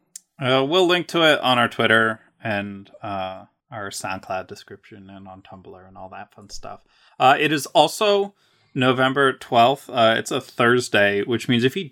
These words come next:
don't hear this episode, it's because tomorrow is, uh, Friday the thirteenth in twenty twenty,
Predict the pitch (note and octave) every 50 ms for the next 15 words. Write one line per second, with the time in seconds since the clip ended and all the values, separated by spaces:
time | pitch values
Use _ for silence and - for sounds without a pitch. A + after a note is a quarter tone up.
0 | _ - B2 A2+ B2+ D#3+ - - - - C3+ C3+ C3+ D#3 D3 - - D#3 D3+ -
1 | F3+ - - E3+ D#3+ C#3+ C#3 B2 - - - - C#3+ B2 - - - - C3 A#2+
2 | A2 A2 A2+ B2 C3 C#3 C#3+ C#3+ C#3+ C#3+ C3+ C#3 B2 A#2 A#2 A#2 A2+ G#2+ G#2+ -
3 | C#3 A#2+ G#2+ G#2+ G#2+ G#2+ - - - - C3 C#3 D#3+ G3 F#3+ E3+ E3 D3 C3 -
4 | - D3 C3+ C3+ - - - C3+ C3 D3+ D#3+ - - - C#3 B2 B2 C3+ - -
5 | C#3 B2+ A#2+ B2+ B2 - - C3 A#2 A2+ A#2+ D3 F#3+ G3+